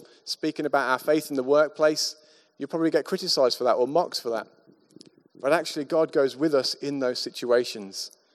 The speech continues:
And he's there with us, encouraging us, giving us peace. He doesn't promise that we won't have trouble, but he promises that he'll be with us in those times. So as we go, we know, you know, the Great Commission at the end of that, he says, "And surely I will be with you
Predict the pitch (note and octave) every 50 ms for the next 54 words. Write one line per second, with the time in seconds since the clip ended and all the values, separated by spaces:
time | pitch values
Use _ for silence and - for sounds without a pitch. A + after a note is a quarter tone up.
0 | _ _ _ _ _ _ _ _ - B2 B2+ C#3+ C#3 B2 - - C3+ C3+ C#3 C#3+
1 | C#3+ C3+ C#3+ C3+ C#3+ C#3 - - B2+ A#2+ A#2+ - D3 C#3+ C#3+ C#3 C#3 C#3+ C#3 C#3
2 | C3 - - - C#3 B2+ C3+ C3+ C3 B2 - - - D3 C#3 C3+ C3 - - -
3 | - _ _ _ _ _ _ _ _ _ _ _ _ _ _ - B2+ B2+ D#3+ D3+
4 | D#3 C3+ - D#3 D#3 D#3+ D3+ - - C#3 C3+ B2 C3 C3 C3 C3+ C3+ B2 B2+ A#2+
5 | - - E3 D#3 B2+ A#2+ A2+ G2+ - B2+ - B2 B2 - C3+ C3+ C3+ - - C3
6 | A#2+ - B2 A2+ B2 A#2+ B2 A#2 A#2 C3+ C3+ B2 A#2+ - - C#3+ C3 B2 A#2+ A#2
7 | A2+ - - - B2+ B2+ A#2+ G#2+ G#2+ G#2 - - - - _ _ _ _ _ _
8 | _ _ _ _ - D3 D3 D3+ C#3 - C#3 C3+ - - E3+ E3 E3 D3 C3+ B2+
9 | - - - _ _ _ _ - C3+ C3+ D3 D#3 D#3 C#3+ C#3 C3 C#3 C#3+ C#3+ C#3
10 | C3 C#3 - - D#3+ D3+ D3 - - C#3+ E3 D#3+ - D3 C#3 A#2+ A#2+ C#3 D3 E3
11 | D#3 D3 C3 A#2+ A2 C3 B2+ C#3+ C3+ B2+ - C3+ C3 C3 - - - E3+ E3+ F#3
12 | F#3 E3 C3+ A#2 A#2 B2+ C3 - - _ - - _ _ _ - C3 C#3+ D3+ D3+
13 | D3 D3 C3 C#3 C3+ B2+ C3 D3+ D#3 C#3+ - B2 A2+ A2+ A2+ A2+